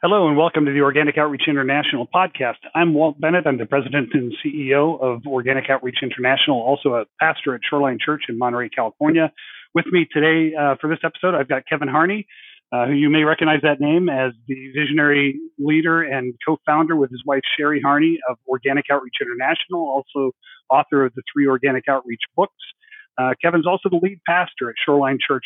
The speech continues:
in Monterey, California. Uh, you may notice if you've been following our co-, our podcast that, uh, historically Adam Barr has hosted these podcasts. He will continue to host podcasts, uh,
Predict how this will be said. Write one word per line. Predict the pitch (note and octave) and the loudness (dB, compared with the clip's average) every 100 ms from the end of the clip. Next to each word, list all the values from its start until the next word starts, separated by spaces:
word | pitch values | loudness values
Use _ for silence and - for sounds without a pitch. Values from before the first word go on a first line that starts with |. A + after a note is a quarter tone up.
| B2+ | -6
in | |
Monterey, | B2+ C3 C3 B2 | -2 -2 -2 -4
California. | - B2+ - C#3+ D3 - - _ - - _ - | -2 -4 -2 -2 -2 -4 -20 _ -20 -20 _ -10
Uh, | B2+ | -2
you | D3 | 2
may | F#3+ | 4
notice | F#3 G3 G3 | 4 2 -2
if | D#3 | -4
you've | D#3+ | -2
been | D3+ C#3+ | -2 -2
following | F#3+ A3 F#3+ | 0 2 4
our | D3+ | 2
co-, | C3+ C#3+ | 2 -2
our | D3 C#3 - | -2 -2 0
podcast | F#3+ F#3 D3+ D3+ - - | 0 0 0 -2 -4 -4
that, | C#3+ C3+ - D3 | -2 -2 -4 -2
uh, | C3+ C3 | 0 0
historically | C#3 - F3 G3+ - E3+ D#3+ | -6 -6 -4 -2 0 0 2
Adam | D#3+ D#3 C3 | 2 0 0
Barr | C#3+ F3 | 2 2
has | E3 D3 C3+ _ _ - | 2 0 -2 _ _ -4
hosted | F#3 F3+ - | -2 -2 -4
these | D3+ D#3 - | -4 -4 -2
podcasts. | D#3 D#3+ - E3+ - - | -2 -2 -2 -2 -4 -8
He | F#3+ | -4
will | F3+ C#3+ - | -2 -2 -4
continue | B2 - F#3+ G3+ F#3+ - | -12 -6 0 0 0 -4
to | D3+ | -4
host | E3 D3 - | -2 -6 -2
podcasts, | C#3+ C#3 - C#3 - _ _ - - - - | -2 0 0 0 -2 _ _ -20 -20 -20 -4
uh, | B2+ | -2